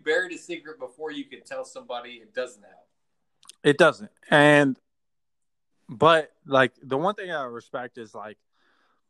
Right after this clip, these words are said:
Speaker 2: this one girl told me that she had genital herpes, and we didn't jump into sexual shit, like, originally because I wanted to talk to my doctor. Um,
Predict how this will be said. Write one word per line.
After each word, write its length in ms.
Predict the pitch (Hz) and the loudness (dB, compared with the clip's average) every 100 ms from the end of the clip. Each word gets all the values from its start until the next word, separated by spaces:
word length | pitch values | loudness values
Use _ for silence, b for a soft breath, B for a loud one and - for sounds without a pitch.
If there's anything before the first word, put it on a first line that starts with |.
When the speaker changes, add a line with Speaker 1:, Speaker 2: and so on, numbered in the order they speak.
| _ _ _ _ _ _ _ 156 | _ _ _ _ _ _ _ -10
Speaker 2:
this 320 | 139 143 - _ _ _ _ _ | -6 -6 -10 _ _ _ _ _
one 380 | 143 120 190 190 | -10 0 0 2
girl 380 | 160 160 147 143 | 4 6 6 4
told 340 | - 131 131 | 2 2 4
me 300 | 127 120 123 120 | 0 -2 -4 -6
that 180 | 123 | -6
she 140 | 113 135 | -6 -4
had 140 | 120 | -2
genital 300 | 113 110 113 | -4 -8 -8
herpes, 520 | 107 101 107 104 - _ | -10 -12 -14 -16 -20 _
and 380 | 127 113 110 110 | -12 -8 -6 -2
we 100 | 143 | -2
didn't 220 | 175 160 | -2 -4
jump 200 | 135 123 | -2 -2
into 180 | 123 113 | -4 -12
sexual 360 | - 110 120 107 | -10 -10 -8 -12
shit, 340 | - 107 107 110 | -12 -14 -14 -16
like, 100 | 107 | -14
originally 580 | 107 110 113 127 127 139 | -10 -6 -6 -8 -12 -12
because 440 | 123 113 104 _ _ _ _ _ _ - | -14 -16 -16 _ _ _ _ _ _ -6
I 100 | 123 | -6
wanted 280 | 127 123 113 | -6 -12 -14
to 40 | |
talk 240 | - 110 | -14 -14
to 80 | - | -12
my 140 | 104 110 | -16 -14
doctor. 460 | 120 _ - 92 _ _ _ _ _ _ _ _ _ _ _ 131 | -14 _ -16 -16 _ _ _ _ _ _ _ _ _ _ _ -14
Um, 760 | 117 110 110 110 110 107 | -12 -10 -10 -10 -10 -10